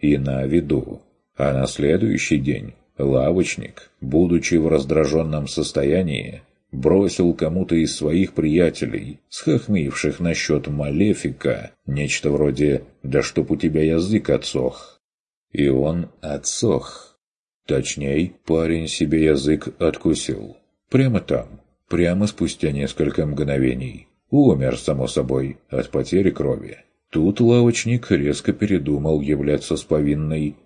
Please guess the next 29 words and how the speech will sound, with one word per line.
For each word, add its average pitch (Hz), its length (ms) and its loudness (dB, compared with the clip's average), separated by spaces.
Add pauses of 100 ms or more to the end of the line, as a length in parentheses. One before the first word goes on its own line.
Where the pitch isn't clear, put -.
и 76 120 2
попытался 78 640 2
сделать 76 480 2
ноги 90 380 2
из 76 300 -2
Бамберга, 69 800 -2 (180)
походя 120 460 2
выкрикивая 95 640 2
проклятие 87 680 2
всем 90 400 -2
пытавшимся 85 800 -2
его 67 300 0
задержать. 65 760 -4 (220)
Но 71 240 -2
тут 127 200 2
горожане 67 640 0
то 64 180 0
ли 65 140 0
со 69 200 0
страху, - 580 -2 (140)
то 139 180 2
ли 73 160 2
не 69 120 0
от 65 120 -2
большого 67 480 -2
ума 67 540 -2 (140)
не 71 340 -2
разбежались, 73 1040 0
прячась, - 640 -2